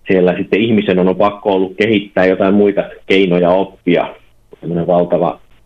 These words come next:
datan analysointi. Ja mitäs muuta siellä sitten lääketieteessä? Totta kai terveystietorekisterit on aika potentiaalinen sovellusalue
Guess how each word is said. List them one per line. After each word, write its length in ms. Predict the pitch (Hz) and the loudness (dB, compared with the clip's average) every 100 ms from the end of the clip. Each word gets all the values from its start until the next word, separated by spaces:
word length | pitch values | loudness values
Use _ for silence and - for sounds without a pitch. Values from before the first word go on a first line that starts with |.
| - | -6
datan 400 | 113 113 107 92 - | -2 -2 0 -2 -2
analysointi. 880 | 95 95 85 76 69 73 - - - - - | -2 0 -2 -2 -4 -6 -8 -14 -14 -20 -4
Ja 80 | 113 | 0
mitäs 300 | 135 139 - | 0 0 0
muuta 480 | 156 151 123 107 - - _ _ _ - | 2 2 2 0 -2 -16 _ _ _ -8
siellä 280 | - 104 101 | -2 0 0
sitten 320 | 104 104 113 | -2 -2 0
lääketieteessä? 800 | 110 110 104 98 - 98 95 95 | 2 2 0 -4 0 0 0 -2
Totta 300 | 120 131 - | -2 -4 -2
kai 160 | 107 113 | 0 0
terveystietorekisterit 1200 | 120 135 120 107 110 104 107 117 117 - 95 90 | 2 0 0 0 0 0 0 0 -2 -2 -2 0
on 100 | 95 | 0
aika 280 | 98 98 95 - - | 0 0 -4 -8 -6
potentiaalinen 920 | 107 101 90 92 92 87 87 87 - - - - | -2 0 -2 0 2 2 0 -2 -4 -20 -20 -6
sovellusalue 800 | 110 104 98 90 92 90 90 | -2 0 0 0 0 2 0